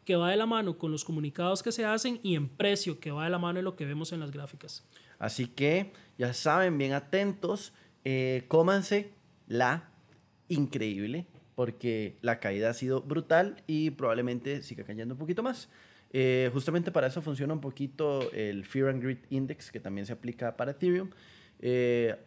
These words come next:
Speaker 2: otro día conversamos un poquito más de esto, pero nos ayuda, va mucho, se los puedo resumir con la idea de que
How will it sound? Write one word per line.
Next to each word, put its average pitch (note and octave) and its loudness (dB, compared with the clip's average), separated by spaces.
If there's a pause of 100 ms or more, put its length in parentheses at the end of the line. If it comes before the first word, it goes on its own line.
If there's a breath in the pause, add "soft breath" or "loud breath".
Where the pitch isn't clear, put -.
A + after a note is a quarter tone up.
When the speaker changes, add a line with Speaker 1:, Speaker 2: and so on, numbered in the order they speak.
Speaker 2:
otro C#3+ 2
día C3+ 6 (300)
conversamos B2 0
un B2+ -4
poquito A#2+ -6
más A2 -2
de G2 -4
esto, F#2+ -10
pero G2 -8
nos G#2+ -6
ayuda, C3 6 (100)
va D3 6
mucho, E3+ 2 (140 loud breath)
se C3 -2
los A#2+ -2
puedo D3 6
resumir C#3+ 0
con B2+ -2
la A#2 2
idea C3 4 (160 loud breath)
de B2 2
que A#2 0